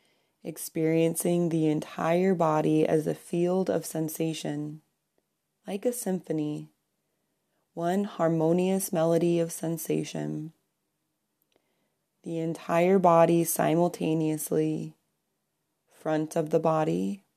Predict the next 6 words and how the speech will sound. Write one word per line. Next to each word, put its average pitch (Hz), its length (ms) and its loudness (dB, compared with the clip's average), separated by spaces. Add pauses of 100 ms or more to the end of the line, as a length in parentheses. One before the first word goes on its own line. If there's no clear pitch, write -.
(1120)
back 208 340 -4
of 147 200 -6
the 156 80 0
body, 151 640 -6 (1500)
left 190 300 -8
side, 156 680 -6